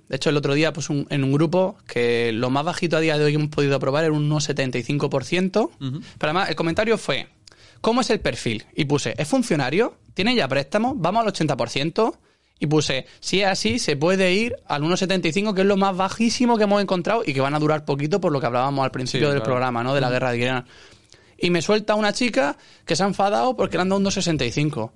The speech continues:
Speaker 1: Digo, "A ver, chica, cuéntame tu perfil". Digo, "No, es una hipoteca para invertir, ya tengo hipotecas previamente, tengo una sociedad en la cual tengo una nómina y tengo un dos sesenta y cinco". Digo, "Hombre,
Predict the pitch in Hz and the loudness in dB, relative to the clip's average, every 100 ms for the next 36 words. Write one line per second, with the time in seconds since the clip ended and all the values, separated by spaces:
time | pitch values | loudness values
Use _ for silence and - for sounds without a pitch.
0 | _ 151 139 165 135 156 127 156 175 160 | _ -2 0 0 0 0 0 0 2 2
1 | 143 120 - 117 120 165 135 - - - | 0 -2 -2 -2 0 0 0 -6 -20 -4
2 | 208 208 170 156 135 135 143 143 151 160 | 0 2 0 0 0 0 0 0 0 0
3 | 233 262 277 - - 180 170 147 143 151 | 0 0 -2 -10 -4 0 2 2 2 2
4 | 208 208 196 190 196 240 240 240 247 - | 2 2 2 4 4 2 2 0 -2 -8
5 | - 202 202 185 - 165 185 202 170 165 | -4 2 4 4 2 2 4 4 2 0
6 | 190 190 196 196 220 226 233 294 - - | 0 2 2 2 2 2 0 0 -6 -14
7 | - - 185 233 202 175 147 123 113 214 | -8 0 2 4 2 0 -4 -4 -2 0
8 | 214 147 139 156 190 131 | 2 0 0 2 2 0